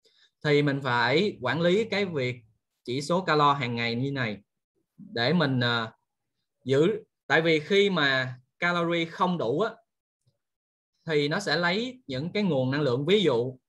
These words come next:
như là nó lấy protein để nó chuyển thành calorie, để nó bù, bù sao cho đủ cái lượng hàng ngày mình muốn. Rồi, sẵn nói về B M R á, và những cái, ờ, myth, những cái lầm tưởng á,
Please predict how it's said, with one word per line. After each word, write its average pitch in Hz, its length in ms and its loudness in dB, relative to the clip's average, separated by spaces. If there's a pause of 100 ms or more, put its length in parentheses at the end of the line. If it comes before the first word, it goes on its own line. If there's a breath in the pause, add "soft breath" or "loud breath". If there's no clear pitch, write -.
(440)
như 160 320 0
là 120 520 0 (100)
nó 165 140 -8
lấy 185 160 -2
protein 147 540 -4 (140)
để 123 140 -8
nó 151 140 -2
chuyển 127 240 -2
thành 120 440 -2
calorie, 139 460 0 (640)
để 113 140 -4
nó 160 120 0
bù, 120 300 2 (160)
bù 127 240 0
sao 143 200 -2
cho 143 60 -4
đủ 135 340 -4
cái 175 100 -2
lượng 113 260 -2
hàng 120 120 -4
ngày 110 260 -6
mình 113 140 -6
muốn. 135 300 -4 (760)
Rồi, 139 240 -2 (1120)
sẵn 156 360 0
nói 208 200 4
về 160 220 2
B 147 100 -4 (140)
M 165 40 -2
R - 20 -4
á, 160 320 0 (560)
và 135 160 -4
những 143 260 -6
cái, 185 300 0
ờ, 147 440 0 (200)
myth, 156 360 -2 (100)
những 147 160 -10
cái 180 140 -4
lầm 120 260 0
tưởng 120 200 -2
á, 196 100 -2